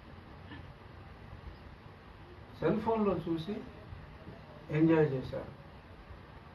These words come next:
ఆ ఎంజాయ్ చేసినప్పుడు కూడా మరి ఒ-, ఒకటి అర వ్యక్తులు పక్క నుండి చూసిన వాళ్ళు కూడా, సరే, ఇప్పుడు వాళ్ళు కూడా పార్టీ ఫిరాయించినట్టుగా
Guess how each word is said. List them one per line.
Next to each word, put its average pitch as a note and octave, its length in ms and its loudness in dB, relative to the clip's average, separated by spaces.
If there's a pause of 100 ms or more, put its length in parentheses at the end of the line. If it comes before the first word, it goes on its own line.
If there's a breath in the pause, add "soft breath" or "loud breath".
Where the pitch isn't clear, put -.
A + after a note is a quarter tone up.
(120)
ఆ C#3+ 60 4
ఎంజాయ్ E3+ 320 4
చేసినప్పుడు D#3+ 520 0
కూడా D3+ 300 -2 (1300)
మరి D3+ 240 4 (440)
ఒ-, - 220 -2
ఒకటి C#3+ 280 6
అర C3+ 260 4 (400)
వ్యక్తులు C3+ 480 2 (1400)
పక్క C#3 200 2
నుండి D3 320 2 (920)
చూసిన D#3 320 0
వాళ్ళు C3+ 280 2
కూడా, C#3+ 320 0 (140)
సరే, C#3+ 180 -2
ఇప్పుడు C3+ 220 -4
వాళ్ళు B2+ 180 -4
కూడా C3 180 0
పార్టీ B2 360 -4 (920)
ఫిరాయించినట్టుగా C3 760 2